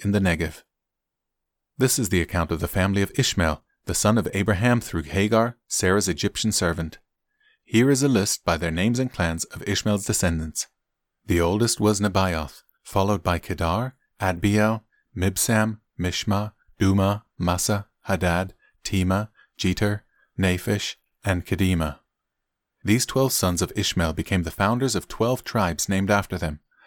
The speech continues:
listed according to the places they settled and camped.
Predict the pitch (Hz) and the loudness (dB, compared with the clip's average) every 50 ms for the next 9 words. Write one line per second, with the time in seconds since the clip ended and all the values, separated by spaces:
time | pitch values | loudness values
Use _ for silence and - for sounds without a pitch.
0 | - _ _ _ 107 107 - - 151 135 - - - - 107 113 123 123 117 - | -20 _ _ _ -2 -2 0 0 0 0 0 -2 2 2 4 4 4 0 -2 -4
1 | 85 85 - - 101 98 101 - 127 117 - - 120 120 - - 85 80 95 90 | -6 -6 -4 0 0 0 0 0 -2 -2 0 0 0 0 0 0 0 0 0 -2
2 | - - 98 95 - - 90 78 76 - - | -2 -2 -4 -4 -2 -2 -2 -2 -2 -4 -10